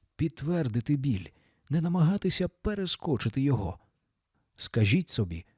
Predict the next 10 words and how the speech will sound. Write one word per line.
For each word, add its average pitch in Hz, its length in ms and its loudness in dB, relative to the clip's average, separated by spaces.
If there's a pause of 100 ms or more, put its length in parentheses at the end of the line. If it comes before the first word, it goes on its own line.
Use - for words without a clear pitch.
(120)
"Мені 110 420 4
боляче, 113 640 -2 (160)
і 123 100 -6
це 110 260 2
нормально. 110 720 0 (400)
Те, 131 160 2
що 131 260 0
сталося, 143 580 0
було 117 320 2
несправедливо". 113 1000 0